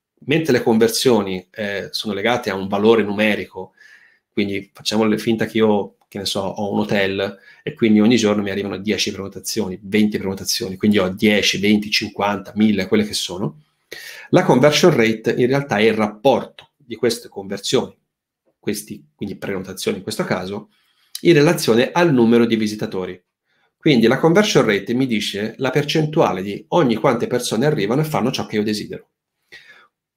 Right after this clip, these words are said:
Quindi l'ottimizzazione si muove sempre su questa conversion rate. Non esiste una conversion rate media giusta, non esiste il concetto di giusto o sbagliato, è tutto sempre relativo,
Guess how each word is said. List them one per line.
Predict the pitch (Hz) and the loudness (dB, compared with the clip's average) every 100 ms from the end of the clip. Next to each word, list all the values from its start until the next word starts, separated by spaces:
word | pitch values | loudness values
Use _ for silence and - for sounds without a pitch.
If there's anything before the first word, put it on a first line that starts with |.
| _ | _
Quindi | - 190 | 4 6
l'ottimizzazione | 131 156 170 175 202 208 135 131 143 151 | 6 4 4 4 2 0 0 2 0 -2
si | - - 156 | -6 -4 -2
muove | 139 117 131 | 2 2 0
sempre | 143 101 104 120 | -4 -8 -8 -8
su | 120 | -8
questa | 104 - 110 | -10 -12 -12
conversion | 104 98 - 104 95 | -12 -12 -12 -14 -14
rate. | 87 - _ _ _ _ _ - | -14 -16 _ _ _ _ _ -6
Non | 123 180 | 0 2
esiste | 143 151 151 | 2 0 0
una | 113 107 | -2 -2
conversion | 107 107 104 107 | -4 -4 -6 -8
rate | 104 104 104 | -4 -6 -6
media | 104 107 104 98 | -6 -4 -4 -6
giusta, | 98 95 - 107 135 | -10 -12 -10 -6 -6
non | 127 104 | -4 -6
esiste | 98 107 - | -6 -8 -6
il | 98 | -8
concetto | 92 107 117 113 | -6 -4 -2 -4
di | 101 | -6
giusto | 113 117 | -6 -6
o | |
sbagliato, | 107 98 113 117 | -4 0 0 0
è | 104 | -6
tutto | 113 | -8
sempre | 98 117 107 | -6 -6 -6
relativo, | 98 95 98 92 127 - | -6 -8 -8 -8 -8 -10